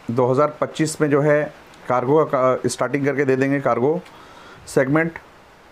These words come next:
उसके बाद बाकी का और काम चलता रहेगा, जिसमें domestic और इंटरनेशनल काम बाकी है। ये देख रहे हैं हाईवे के एक साइड में उल्वे City है, दूसरी side में जो है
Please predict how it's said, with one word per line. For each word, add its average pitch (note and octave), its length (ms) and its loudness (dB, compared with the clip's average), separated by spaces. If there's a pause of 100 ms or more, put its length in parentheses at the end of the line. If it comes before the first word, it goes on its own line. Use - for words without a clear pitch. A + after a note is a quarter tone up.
(180)
उसके B2+ 260 -2
बाद C3+ 220 0
बाकी B2+ 320 -4
का C#3 80 2
और C#3+ 140 2
काम C3+ 220 -4
चलता B2+ 240 2
रहेगा, C#3 260 2
जिसमें B2 320 0
domestic B2 400 0
और C3 100 4
इंटरनेशनल B2 440 0
काम A#2 300 -2 (380)
बाकी A2 300 0
है। E2+ 120 -2 (600)
ये C3 120 2
देख A#2+ 160 2
रहे A2 100 2
हैं G2+ 80 -2
हाईवे C3 260 0
के D3+ 120 0
एक D3+ 100 -2
साइड C#3+ 240 0
में C#3+ 80 2
उल्वे C3+ 220 2
City C3+ 260 -2
है, D#3+ 100 2
दूसरी C3+ 360 0
side C#3+ 240 0
में C3 120 0
जो B2+ 120 2
है F#3 120 -2